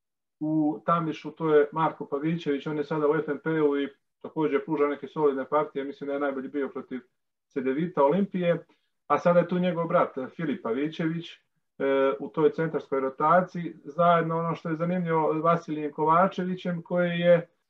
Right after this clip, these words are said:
ja mislim, stariji brat, e, Petra Kovačevića, kog smo pominjali, koji igra za O K K.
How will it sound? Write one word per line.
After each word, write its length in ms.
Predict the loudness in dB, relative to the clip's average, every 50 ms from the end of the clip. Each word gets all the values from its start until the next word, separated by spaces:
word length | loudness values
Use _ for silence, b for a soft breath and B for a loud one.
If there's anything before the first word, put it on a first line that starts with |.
| _ _
ja 80 | -4 -2
mislim, 240 | -2 -2 -4 -6 -4
stariji 340 | 2 2 4 4 4 0 2
brat, 360 | 4 4 4 4 2 -6 -14
e, 40 | -8 -2 0 0 0 4 4
Petra 260 | 2 4 4 0 0
Kovačevića, 580 | 2 2 2 2 2 0 -4 -6 -6 -6 -6
kog 160 | -6 -6 -6 -8
smo 120 | -10 -6
pominjali, 480 | -4 -2 -2 -2 0 0 0 0 -2 -4
koji 160 | -4 -4 -4
igra 220 | 0 0 0 2
za 120 | 2 0 0
O 60 | 0
K 100 | -4 -8
K. 240 | -4 -2 -2 -2